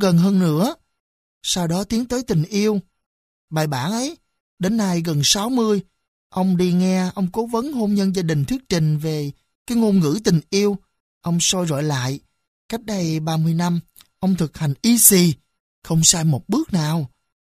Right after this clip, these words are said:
Vậy tại sao khi đã bước qua cánh cửa của hôn nhân, sống với nhau rồi, ông vẫn thấy tình yêu của ông chỉ có đơn phương,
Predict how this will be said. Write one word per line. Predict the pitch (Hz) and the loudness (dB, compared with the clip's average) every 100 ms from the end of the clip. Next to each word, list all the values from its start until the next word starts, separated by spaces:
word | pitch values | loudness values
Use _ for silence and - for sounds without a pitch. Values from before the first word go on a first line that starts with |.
| _ | _
Vậy | 156 151 143 165 170 170 | -10 -6 -6 -6 -6 -6
tại | 160 | -4
sao | 151 208 196 196 - _ _ _ | -2 0 -2 -4 -6 _ _ _
khi | - 208 175 | -8 -4 -2
đã | 156 | -2
bước | 202 285 | -4 -4
qua | 208 | -6
cánh | 196 226 | -4 -6
cửa | 277 147 139 | -6 -8 -6
của | 233 | -6
hôn | 202 196 | -4 -2
nhân, | 196 196 190 - _ _ | 0 -2 -4 -10 _ _
sống | - - 185 220 | -8 -4 -4 -4
với | 254 | -6
nhau | 240 214 196 | -6 -4 -4
rồi, | 175 160 139 131 - _ _ | -4 -4 -4 -8 -12 _ _
ông | 196 | -2
vẫn | 175 180 | -2 -2
thấy | 240 | -4
tình | 220 147 | -2 -2
yêu | 156 208 | -2 -4
của | 180 196 | -4 -6
ông | 202 196 190 _ _ - | -2 -2 -4 _ _ -6
chỉ | 139 | -6
có | 170 | -4
đơn | 208 196 214 202 | -2 0 0 -2
phương, | 214 214 208 | -2 0 -2